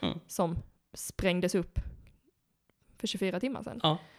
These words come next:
Speaker 1: där är ju det stora problemet.
Speaker 2: Det är det stora problemet, och det är det som gör det väldigt svårt att fylla upp det också. Men visst, det går.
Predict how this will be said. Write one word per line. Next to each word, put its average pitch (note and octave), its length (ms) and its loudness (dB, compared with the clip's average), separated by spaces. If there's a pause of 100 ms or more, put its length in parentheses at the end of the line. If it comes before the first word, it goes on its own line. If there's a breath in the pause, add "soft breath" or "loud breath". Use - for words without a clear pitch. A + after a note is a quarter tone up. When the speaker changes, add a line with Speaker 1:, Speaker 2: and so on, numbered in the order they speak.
(120)
Speaker 1:
där F#3+ 180 12
är A#3+ 40 4
ju G3 120 2
det G3 60 0
stora D#3 200 2
problemet. D3 380 0
Speaker 2:
Det G#3 120 6
är B3 80 12
det A#3+ 60 6
stora G#3+ 220 6
problemet, F#3+ 420 0
och G3+ 100 2
det G3+ 60 8
är G#3 60 8
det G3 140 4
som G#3 140 -2
gör G3 180 6
det F#3 60 0
väldigt G3 220 0
svårt A3+ 380 -2
att - 60 -6
fylla C#4 180 2
upp - 180 -6
det F#3+ 60 0
också. G#3 300 0 (200)
Men G#3+ 120 2
visst, A#3+ 180 0
det B3+ 80 0
går. A3 320 0